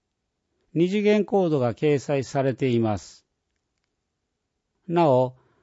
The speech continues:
医療費の明細書や収支内訳書等はご自宅で事前に作成の上、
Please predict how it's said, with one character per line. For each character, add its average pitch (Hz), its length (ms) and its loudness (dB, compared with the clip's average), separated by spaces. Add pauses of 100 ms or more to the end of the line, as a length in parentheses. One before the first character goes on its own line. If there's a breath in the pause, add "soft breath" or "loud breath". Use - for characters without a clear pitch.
(240)
医 180 140 -6
療 214 240 2
費 165 120 -2
の 143 140 2
明 151 240 2
細 156 300 -2
書 135 200 -4
や 123 320 -4 (340)
収 208 420 -2
支 147 400 -6
内 165 340 -8
訳 165 300 0
書 160 300 0
等 156 360 2
は 123 300 -2 (360 soft breath)
ご 151 180 2
自 170 180 -4
宅 165 380 -2
で 147 260 0
事 135 180 -8
前 175 160 4
に 175 140 4
作 165 320 -8
成 170 240 2
の 151 240 4
上、 156 320 0